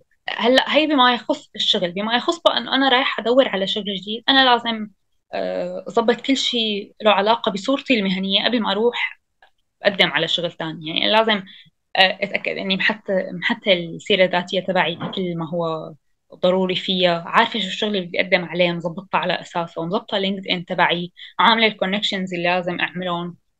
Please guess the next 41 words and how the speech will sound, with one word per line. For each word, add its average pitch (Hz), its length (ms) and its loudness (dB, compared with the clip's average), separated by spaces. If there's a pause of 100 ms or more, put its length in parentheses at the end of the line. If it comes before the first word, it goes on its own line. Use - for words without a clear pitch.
(160)
في 277 220 4
ب-، 269 220 2
في 247 300 0
ببالي 240 260 6
أصلًا - 380 -2
أماكن 190 340 0
محددة 190 400 -2 (280)
عم 160 200 4
بلش 208 320 2
أقدم 185 240 -2
عليها، 175 260 0
يعني 160 160 0
حتى - 280 2
أنا 196 260 0 (120)
اخترتهم 247 480 0
إنه 190 180 -2
أوكي - 200 -2
أنا 196 100 -2
بدي 185 220 -8
أروح، 214 260 -6
بس - 160 -14
أنا 208 140 2
لازم 214 180 0
أكون 220 340 -8 (440)
خلال 226 180 6
هاي 247 100 2
الفترة 254 360 -4
أصلًا 247 420 -4
عاملة 262 240 6
الستبس 277 420 0
الأولى 240 360 0
اللي 214 180 0
هي 247 100 4
إنه 226 200 -8
أنا 247 240 0 (680)
أصلًا 285 320 4
بلشت 226 380 0
أدور 175 300 2
على 151 180 0
شغل 165 260 -4
تاني. 156 380 -14